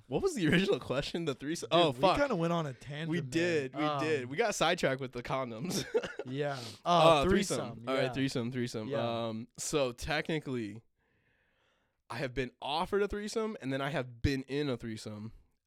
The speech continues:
Speaker 1: Uh, the first time, it was, I was probably, like, eighteen or something like that, whatever. Me and my homie were smoking,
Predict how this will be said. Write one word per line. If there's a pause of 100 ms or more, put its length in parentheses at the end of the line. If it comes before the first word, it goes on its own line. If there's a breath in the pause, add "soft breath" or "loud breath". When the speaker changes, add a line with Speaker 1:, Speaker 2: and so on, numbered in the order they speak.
Speaker 1:
Uh, (1160)
the
first
time,
it
was,
I
was
probably,
like,
eighteen
or
something
like
that,
whatever.
Me
and
my
homie
were
smoking,